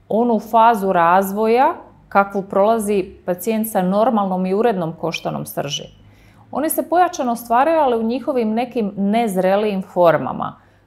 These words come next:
koji nama zapravo ne predstavljaju ništa kad izađu u krvnu sliku, osim što kad se radi analiza koštane srži, vidi se da je njihov broj povećan. Znači, radi se o jednoj hiperprodukciji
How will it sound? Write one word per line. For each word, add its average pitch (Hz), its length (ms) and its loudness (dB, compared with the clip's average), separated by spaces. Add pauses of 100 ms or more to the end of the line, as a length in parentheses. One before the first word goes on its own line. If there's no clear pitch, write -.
koji 220 240 0
nama 262 280 0
zapravo 247 440 0
ne 208 240 -2
predstavljaju 226 720 0
ništa 269 400 -2
kad 160 240 -2
izađu 165 340 -2
u 156 40 -6
krvnu 156 300 -6
sliku, 285 500 -4 (280)
osim 247 400 0
što 226 260 -2 (100)
kad 196 220 -4
se 202 120 0
radi 202 340 0
analiza 185 440 -2
koštane 190 480 -8
srži, 254 340 -4
vidi 233 240 -4
se 208 220 -4
da 196 120 -2
je 190 80 0
njihov 214 420 -4
broj 202 360 -2 (220)
povećan. 160 640 -2
Znači, 160 360 -8
radi 180 260 -2
se 180 140 -4
o 175 40 2
jednoj 190 320 -2 (360)
hiperprodukciji 202 1400 -4